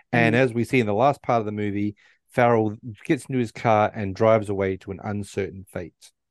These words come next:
Speaker 2: Yep.
Speaker 1: The movie goes black, and that is the end of nineteen eighty-seven,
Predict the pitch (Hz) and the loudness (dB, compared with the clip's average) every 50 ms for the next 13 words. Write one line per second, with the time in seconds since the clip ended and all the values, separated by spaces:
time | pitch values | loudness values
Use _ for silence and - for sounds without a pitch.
0 | _ _ _ _ _ - 165 - 107 107 104 95 101 98 - 104 98 95 87 - | _ _ _ _ _ -10 -8 -4 -2 0 0 0 0 0 0 2 0 0 0 -4
1 | _ - 104 120 160 208 - _ - - _ _ _ _ _ _ - 101 95 90 | _ -4 0 0 0 0 -2 _ -16 -20 _ _ _ _ _ _ -8 -8 -6 -6
2 | 90 87 95 104 127 165 156 147 170 175 165 156 180 190 175 139 117 104 95 90 | -4 -2 0 0 0 0 -2 -2 -4 -4 -2 -2 0 0 0 -2 -4 -6 -8 -10
3 | - - - 101 98 92 90 90 - - 104 101 107 131 175 175 170 180 180 185 | -12 -8 -6 -4 -4 -4 -6 -10 -14 -14 -8 -2 0 0 0 -2 -2 -2 0 0
4 | 185 185 175 147 - - 196 185 196 196 196 | 0 0 -2 0 2 2 2 2 2 -2 -4